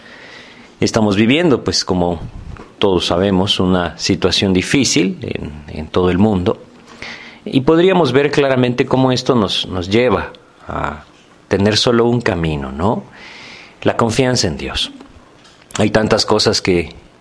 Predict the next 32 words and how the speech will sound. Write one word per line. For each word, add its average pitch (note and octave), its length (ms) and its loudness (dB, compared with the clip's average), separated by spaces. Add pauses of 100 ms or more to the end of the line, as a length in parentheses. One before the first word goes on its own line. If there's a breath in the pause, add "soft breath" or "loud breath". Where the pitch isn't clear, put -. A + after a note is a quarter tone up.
el G3 200 2
hombre G#2 260 2
piensa G#2+ 500 0
que G2 100 -2
pueden F#2+ 320 2
darle G2 300 0
seguridad F2+ 720 0
o F2 100 2
hacer F2+ 300 0
algo F#2+ 260 0
por F2+ 160 0
él F#2+ 160 2
en F#2 80 0
su - 140 0
vida. E2+ 300 2 (880 loud breath)
Pero C3 100 4
es C#3+ 100 4
en F3+ 80 6
situaciones D3+ 580 4
como A2+ 260 2
esta G#2+ 280 0
en G#2+ 100 2
las F2 160 -4
que F2 280 0
simplemente A#2 640 2
nos F#2+ 140 2
damos F2+ 280 0
cuenta E2+ 420 -2
que D2+ 280 -4 (1040 loud breath)
solo A#2+ 300 2
Dios A#2 220 2
puede F2 400 0